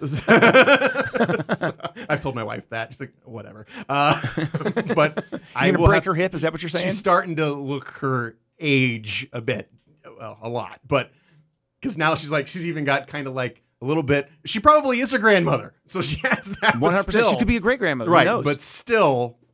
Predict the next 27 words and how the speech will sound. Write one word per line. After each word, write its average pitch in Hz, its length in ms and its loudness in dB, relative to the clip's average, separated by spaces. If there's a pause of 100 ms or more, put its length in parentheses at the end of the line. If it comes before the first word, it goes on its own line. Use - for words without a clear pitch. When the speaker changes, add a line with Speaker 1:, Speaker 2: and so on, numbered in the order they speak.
(320)
Speaker 1:
you 139 100 -8
know, 113 200 -10 (180)
looks 156 260 -6
fantastic 131 840 -6
and 110 140 -14
sounds 135 560 -6
great, 123 380 -6
and, 107 200 -12 (440)
and 113 220 -10
through 117 140 -6
all 98 100 -12
that. - 120 -20
But 156 100 -2
anyway, 127 360 0 (260)
different. 139 320 -6 (100)
<laughs> 180 80 -6 (800)
We'll 170 200 0
move 131 200 -14
on 120 160 -12
past - 320 -20
that. - 340 -12
Speaker 2:
Do - 80 -2
you 185 60 2
remember 190 180 2
Lorraine 175 260 -2
Lewis? 165 360 -4 (420)
Speaker 1:
No. 139 160 -8